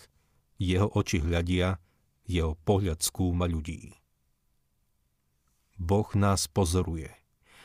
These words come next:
skúša nás, ale naňho sa môžeme obrátiť.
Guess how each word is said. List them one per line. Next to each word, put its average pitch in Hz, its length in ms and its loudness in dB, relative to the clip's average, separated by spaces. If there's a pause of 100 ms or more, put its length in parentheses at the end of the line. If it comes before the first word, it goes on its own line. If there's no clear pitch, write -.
skúša - 560 2
nás, - 560 -4 (800)
ale 92 240 2
naňho 110 320 4
sa - 160 0
môžeme 90 480 0
obrátiť. 85 800 -4